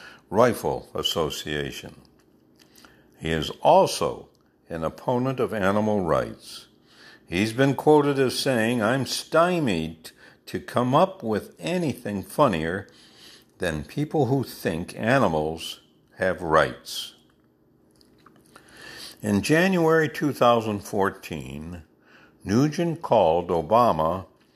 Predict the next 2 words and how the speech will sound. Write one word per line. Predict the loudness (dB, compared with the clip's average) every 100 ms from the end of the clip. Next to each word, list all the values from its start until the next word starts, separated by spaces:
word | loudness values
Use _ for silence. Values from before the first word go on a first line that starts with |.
| _ -20 _ _ -14
a | -12
communist-educated, | -12 -4 2 4 4 0 0 -2 -4 -10 -16 -20 _ _ -2 -2 -2 -6 -4 -4 -4 -6 -10